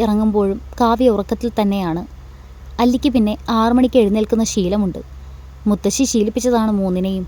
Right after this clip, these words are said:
മാധവിൻ്റെ അരികിൽ നിന്നും എഴുന്നേറ്റ് സ്വന്തം റൂമിൽ വന്നിട്ടാണ് കുളിയും ഒരുക്കവുമൊക്കെ. നനഞ്ഞ മുടി ഒന്നാകെ വിടർത്തിയിട്ട് കണ്ണിലൽപ്പം കരിയും നെറ്റിയിൽ ചുവന്ന കുഞ്ഞു പൊട്ടും കുത്തിയതും നേരെ താഴേക്ക് ഓടിയിരുന്നു പെണ്ണ്. ചെന്നപ്പോൾ തന്നെ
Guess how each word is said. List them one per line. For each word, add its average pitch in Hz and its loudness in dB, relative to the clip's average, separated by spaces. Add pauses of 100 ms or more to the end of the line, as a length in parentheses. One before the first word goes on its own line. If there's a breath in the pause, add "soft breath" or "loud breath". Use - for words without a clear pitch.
(640)
മാധവിൻ്റെ 262 4
അരികിൽ 226 2
നിന്നും 208 0 (380)
എഴുന്നേറ്റ് 220 4 (160)
സ്വന്തം 254 2
റൂമിൽ 226 2
വന്നിട്ടാണ് 196 -2 (160)
കുളിയും 214 4
ഒരുക്കവുമൊക്കെ. 196 -2 (920)
നനഞ്ഞ 254 6
മുടി 240 6 (180)
ഒന്നാകെ 247 4
വിടർത്തിയിട്ട് 214 2 (180)
കണ്ണിലൽപ്പം 240 4
കരിയും 208 0 (200)
നെറ്റിയിൽ 247 2
ചുവന്ന 233 2
കുഞ്ഞു 208 2
പൊട്ടും 196 -4 (160)
കുത്തിയതും 202 -2 (180)
നേരെ 226 2
താഴേക്ക് 202 0
ഓടിയിരുന്നു 180 0
പെണ്ണ്. 170 -4 (960)
ചെന്നപ്പോൾ 269 4
തന്നെ 214 0